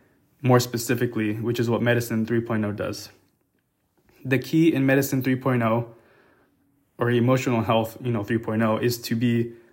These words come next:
as proactive as possible so that we can continue to thrive in all domains of our health span through the later decades of our lives.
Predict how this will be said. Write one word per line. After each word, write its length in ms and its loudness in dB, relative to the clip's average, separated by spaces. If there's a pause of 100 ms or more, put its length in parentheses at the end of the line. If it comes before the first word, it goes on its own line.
(120)
as 380 2 (160)
proactive 540 4
as 140 -2
possible 800 0 (160)
so 160 0
that 160 4
we 100 2
can 140 0
continue 400 4
to 100 6
thrive 580 2 (380)
in 140 2
all 180 8
domains 440 6
of 120 2
our 100 2
health 200 2
span 440 -2 (520)
through 160 2
the 100 4
later 240 6
decades 400 2
of 100 2
our 100 2
lives. 460 -6